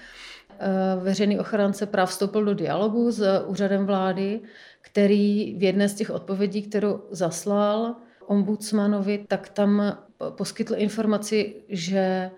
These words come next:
jsem byla odvolána bez udání důvodu, ale ten pravý důvod byl zajištění řádného chodu toho oddělení.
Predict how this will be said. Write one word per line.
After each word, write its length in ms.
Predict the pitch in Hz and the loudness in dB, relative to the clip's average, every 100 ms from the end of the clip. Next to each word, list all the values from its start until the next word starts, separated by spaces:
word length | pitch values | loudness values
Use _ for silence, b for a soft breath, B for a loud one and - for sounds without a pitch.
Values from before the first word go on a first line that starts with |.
| b b b b - | b b b b -4
jsem 220 | - 202 | 0 4
byla 200 | 202 202 | 4 4
odvolána 1080 | 196 190 208 202 196 196 202 202 202 196 190 | 0 0 2 2 2 0 0 0 0 -2 -2
bez 180 | 196 | 0
udání 300 | 208 190 170 | 2 2 0
důvodu, 440 | 151 196 254 262 254 | -2 2 2 2 2
ale 180 | 196 196 | 4 4
ten 200 | 196 196 | 2 0
pravý 480 | 190 - 202 202 202 | -2 -2 0 2 0
důvod 320 | 202 196 185 | 0 0 -2
byl 500 | 170 185 190 190 180 | -2 0 2 2 -2
zajištění 440 | - 202 - 220 202 | 0 0 2 2 4
řádného 440 | 190 190 196 202 | 2 2 2 0
chodu 720 | 202 - 185 175 190 180 180 B B - | -2 -2 -2 0 -2 -4 -10 B B -4
toho 200 | 185 185 | 0 0
oddělení. 760 | 160 185 160 147 165 147 - | 0 2 2 2 -2 -4 -10